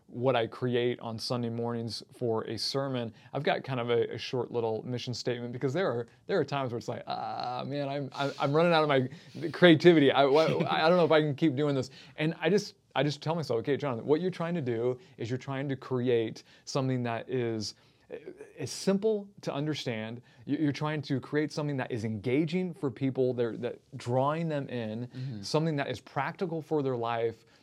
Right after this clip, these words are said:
Speaker 1: based out of God's word that can lead to life change."
Speaker 2: Mm.
Speaker 1: And so why am I doing what I'm doing? Because I, God's word is something that can lead to life change.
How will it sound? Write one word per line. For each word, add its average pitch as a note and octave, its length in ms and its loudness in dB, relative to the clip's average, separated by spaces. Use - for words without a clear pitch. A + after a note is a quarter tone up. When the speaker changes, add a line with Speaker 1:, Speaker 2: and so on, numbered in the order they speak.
Speaker 1:
based F3 320 6
out D3+ 140 -2
of A2 80 -4
God's B2+ 360 0
word A#2+ 460 -2
that B2+ 160 -4
can A#2+ 260 -6
lead C3 320 0
to A#2+ 360 -4
life A2+ 280 -6
change." - 480 -14
Speaker 2:
Mm. G#2 220 -8
Speaker 1:
And B2 60 -4
so C3+ 80 0
why C3 260 0
am F#3 100 0
I F3 100 0
doing E3 240 -2
what D#3 100 -4
I'm D3+ 140 -6
doing? D#3 240 -4
Because C3+ 180 -4
I, C3+ 100 -4
God's D3 260 -4
word E3 240 -2
is A2 420 -6
something D3 380 -6
that A#2+ 100 -10
can B2+ 180 -6
lead C#3 220 -4
to C#3+ 80 -6
life C#3 320 -6
change. - 420 -12